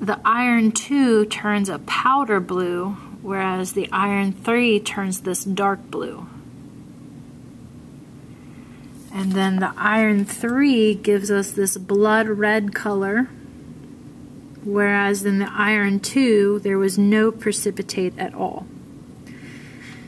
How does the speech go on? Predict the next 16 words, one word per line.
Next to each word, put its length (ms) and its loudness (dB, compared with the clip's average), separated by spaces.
In 220 6
order 520 4
to 200 2
identify 1200 2
iron, 640 0
it 100 -8
has 520 2
to 140 2
make 640 2
these 800 -2
three 880 -2
solutions. 1300 -2
So 340 -2
if 300 0
you 140 6
have 360 0